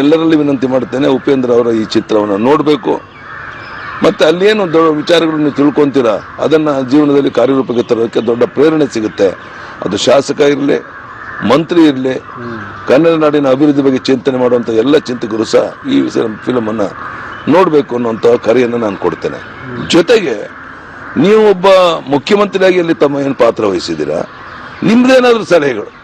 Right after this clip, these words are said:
Speaker 1: <clears throat> ಯಡಿಯೂರಪ್ಪನವರೇ, ಹೀಗ್ ಮಾಡಿದ್ರೆ ಸುಧಾರಣೆ ಆಗುತ್ತೆ, ಈ ತರ ಸಲಹೆಗಳಿದ್ರೆ ಅದು ನಾನ್ ಕೇಳಕ್ ಸಿದ್ಧ ಇದ್ದೇನೆ.
Speaker 2: ಹ್ಮ್, ಖಂಡಿತ.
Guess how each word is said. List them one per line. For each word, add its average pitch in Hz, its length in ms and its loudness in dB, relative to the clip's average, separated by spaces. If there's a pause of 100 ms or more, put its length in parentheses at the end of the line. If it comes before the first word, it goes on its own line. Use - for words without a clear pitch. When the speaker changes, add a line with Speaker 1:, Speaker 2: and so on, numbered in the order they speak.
(180)
Speaker 1:
<clears throat> 165 300 -2
ಯಡಿಯೂರಪ್ಪನವರೇ, 139 580 0 (380)
ಹೀಗ್ 190 180 0 (140)
ಮಾಡಿದ್ರೆ 175 340 4 (540)
ಸುಧಾರಣೆ 165 400 2
ಆಗುತ್ತೆ, 85 260 -8 (1120)
ಈ 226 120 -2
ತರ 196 80 2 (140)
ಸಲಹೆಗಳಿದ್ರೆ 147 800 0 (360)
ಅದು - 180 0
ನಾನ್ 110 200 2
ಕೇಳಕ್ 214 260 0
ಸಿದ್ಧ 117 220 -2
ಇದ್ದೇನೆ. 71 240 -8
Speaker 2:
ಹ್ಮ್, 139 240 -6
ಖಂಡಿತ. 165 280 2